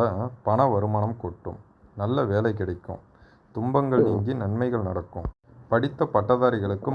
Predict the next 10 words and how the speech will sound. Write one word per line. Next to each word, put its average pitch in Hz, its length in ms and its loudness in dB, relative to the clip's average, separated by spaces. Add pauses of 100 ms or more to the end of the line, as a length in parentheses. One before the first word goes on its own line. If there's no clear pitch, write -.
மாற்றங்கிறது 110 680 -2
கிடைக்கும். 90 400 -8 (1000)
அரசு 143 340 2
வழியில் 123 360 2
அனுகூலம் 107 480 0
உண்டு. 87 240 -8 (760)
மேசராசிக்காரங்க 120 1000 0
இது 107 140 0
நாள் 117 200 2
வரைக்கும் 107 400 0